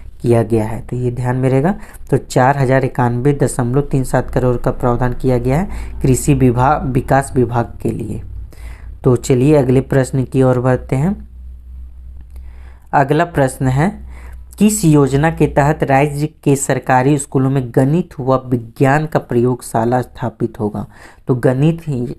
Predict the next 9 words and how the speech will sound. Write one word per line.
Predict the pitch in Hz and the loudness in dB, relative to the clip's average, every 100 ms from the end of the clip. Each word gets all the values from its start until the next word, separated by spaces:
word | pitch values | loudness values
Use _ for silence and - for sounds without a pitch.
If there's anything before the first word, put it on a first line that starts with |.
| - | -2
और | 127 | -2
विज्ञान | 120 120 113 127 131 | 0 -2 2 0 2
का, | 135 | -2
मैथ | 123 131 143 147 | 0 0 0 -4
और | - 127 | -2 -2
साइंस | 120 - 127 131 | -4 -4 -4 -4
के | - 131 | -2 -2
लिए | 117 123 196 214 - - - | 0 0 -2 -4 -18 -16 0
लेबोरेटरी | 127 120 120 120 117 143 151 | 2 4 2 0 -2 0 0